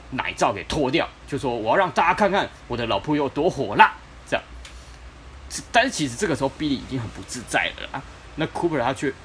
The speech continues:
没有顾虑到他的感受，他只想要继续做，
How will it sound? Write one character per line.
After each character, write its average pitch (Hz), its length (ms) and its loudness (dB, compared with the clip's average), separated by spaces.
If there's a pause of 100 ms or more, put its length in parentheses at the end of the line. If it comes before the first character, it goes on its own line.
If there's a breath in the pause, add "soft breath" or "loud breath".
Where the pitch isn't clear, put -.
(100)
没 131 140 -2
有 110 120 -2
顾 120 200 -6
虑 110 100 -4
到 104 220 0 (160)
他 113 120 -4
的 - 60 -6
感 - 200 -6
受， - 180 -6 (760)
他 139 140 -2
只 127 120 -4
想 107 120 -4
要 101 60 -2
继 113 140 -8
续 104 160 -8
做， 104 180 -4